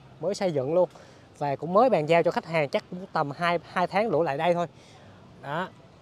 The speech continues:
Cho nên là cái chung cư này nó nằm bên cạnh lô đất của mình luôn nè quý anh chị. Cho nên là lô đất của mình rất là mát luôn,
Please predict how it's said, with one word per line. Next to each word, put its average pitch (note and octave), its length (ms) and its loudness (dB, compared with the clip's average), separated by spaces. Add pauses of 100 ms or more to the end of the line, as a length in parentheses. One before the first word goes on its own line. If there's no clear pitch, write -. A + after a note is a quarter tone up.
(920)
Cho E3+ 80 0
nên E3+ 200 4
là D3 80 2
cái F#3 80 2
chung F#3 200 -2
cư F3 220 6
này D3+ 160 0
nó F3 80 -2
nằm E3 200 -2
bên D#3+ 100 -4
cạnh C#3 200 -4
lô D#3+ 120 2
đất F#3+ 160 0
của G#3 60 -8
mình D#3 140 0
luôn D#3 120 0
nè C#3+ 60 0
quý F#3 120 0
anh F3+ 40 -6
chị. C3+ 200 -4 (200)
Cho D#3 80 0
nên D#3 220 -2
là C3+ 320 -2 (800)
lô D#3 160 4
đất G3 160 4
của D#3+ 80 -8
mình C#3 180 0
rất G3 140 0
là F3+ 60 0
mát G3 300 2
luôn, F#3 120 4